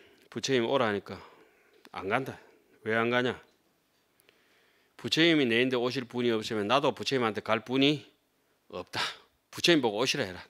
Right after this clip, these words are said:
아이고, 그래 못되게 얘기한다. 그래서 그 정도 된 사람을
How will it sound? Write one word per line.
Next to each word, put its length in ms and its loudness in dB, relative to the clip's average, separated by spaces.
아이고, 260 -6
그래 200 -6
못되게 440 -6
얘기한다. 400 -10
그래서 160 -4
그 120 -2
정도 260 2
된 200 4
사람을 540 2